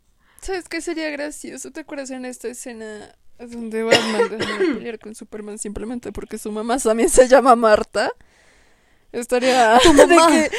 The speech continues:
Speaker 2: tu
Speaker 1: de que
Speaker 2: mamá se
Speaker 1: Godzilla y
Speaker 2: llama
Speaker 1: King Kong
Speaker 2: Ramira.
Speaker 1: también tienen
Speaker 2: Y Superman es como, "Oh, damn, es cierto. <laughs> Mi mamá tiene un, un sonido característico para llamarla. Y, y coincide con el del tu madre". Yo, "Wow. Es un
Speaker 1: <laughs>
Speaker 2: móvil muy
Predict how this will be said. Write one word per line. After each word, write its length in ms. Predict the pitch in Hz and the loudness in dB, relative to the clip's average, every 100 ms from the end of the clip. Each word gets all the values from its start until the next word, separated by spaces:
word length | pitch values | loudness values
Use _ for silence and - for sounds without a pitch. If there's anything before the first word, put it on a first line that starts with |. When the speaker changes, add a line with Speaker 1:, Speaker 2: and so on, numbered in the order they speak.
| 480 466 339 | -4 -4 -2
Speaker 2:
tu 80 | 254 | 0
Speaker 1:
de 60 | 349 | 2
que 0 | |
Speaker 2:
mamá 280 | 359 349 330 | 2 4 2
se 140 | - 269 | 2 2
Speaker 1:
Godzilla 140 | 302 | 2
y 20 | |
Speaker 2:
llama 40 | 302 | 4
Speaker 1:
King 180 | 285 | 2
Kong 0 | |
Speaker 2:
Ramira. 220 | 247 254 302 | 2 2 4
Speaker 1:
también 340 | 294 220 220 | 4 4 -2
tienen 320 | 240 240 233 349 370 | -6 -6 -6 -4 -2
Speaker 2:
Y 120 | 294 | -2
Superman 580 | - 277 285 277 262 254 | -2 0 0 2 0 0
es 100 | 254 | -2
como, 280 | - 247 226 | -4 -4 -4
"Oh, 300 | 247 320 302 202 | 0 2 2 0
damn, 460 | 175 240 302 220 - | -2 -2 -2 -4 -6
es 140 | 269 | -8
cierto. 600 | - 233 349 392 - 190 | -6 -4 -4 -4 -8 -8
<laughs> 680 | 208 - - _ - - - | -6 -6 -8 _ -20 -20 -8
Mi 80 | 269 | -4
mamá 260 | 220 294 | -4 -2
tiene 220 | - 269 | -2 0
un, 220 | 247 240 233 | 0 -2 -2
un 180 | 254 247 | -4 -2
sonido 300 | 262 254 302 | 0 0 -2
característico 680 | 226 214 214 247 - 277 226 | -4 -6 -4 -4 -2 -4 -4
para 140 | 196 | -4
llamarla. 680 | 190 185 285 427 320 196 190 - - _ _ - | -4 0 2 4 2 2 -2 -10 -20 _ _ -8
Y, 240 | 262 226 | -8 -8
y 40 | 226 | -4
coincide 460 | 247 214 320 453 392 | -2 0 2 2 2
con 160 | 233 | -2
el 100 | 233 208 | -2 -2
del 180 | 202 196 | -4 -6
tu 100 | 214 | -6
madre". 480 | 277 523 427 233 185 | 0 2 2 0 -6
Yo, 140 | 196 | -6
"Wow. 360 | 180 175 170 180 269 - - 453 427 - 381 | -4 -2 -4 -8 -14 -18 -16 -6 -6 -4 -4
Es 160 | - 392 | 2 4
un 140 | 240 | 4
Speaker 1:
<laughs> 20 | 233 | 4
Speaker 2:
móvil 320 | 240 247 240 | 4 2 0
muy 160 | 247 | -2